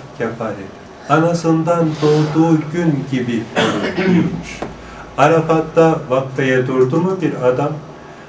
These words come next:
annesinden doğduğu gün gibi olur. "Ama ya Resulallah, merakından, işte şu sebepten, ticari sebeplerle gelenler vardı."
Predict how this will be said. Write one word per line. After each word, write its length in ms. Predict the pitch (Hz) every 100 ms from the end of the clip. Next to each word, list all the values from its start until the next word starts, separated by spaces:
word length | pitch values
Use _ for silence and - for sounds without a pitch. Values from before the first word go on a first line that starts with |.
| -
annesinden 720 | 135 156 160 139 135 147 151 143
doğduğu 520 | 135 131 147 147 143
gün 260 | 143 127
gibi 220 | 120 113 110
olur. 100 | 104 - 135
"Ama 200 | 160 190
ya 320 | 185 196 202
Resulallah, 760 | 196 208 202 196 185 175 143
merakından, 880 | 156 170 185 180 185 180 185 190 180
işte 220 | - 190
şu 180 | 170 185
sebepten, 640 | 185 185 185 180 - 185
ticari 480 | 180 175 180 180 185
sebeplerle 720 | 185 185 185 180 185 180 180 175
gelenler 480 | 175 180 180 180 170
vardı." 420 | 165 156 143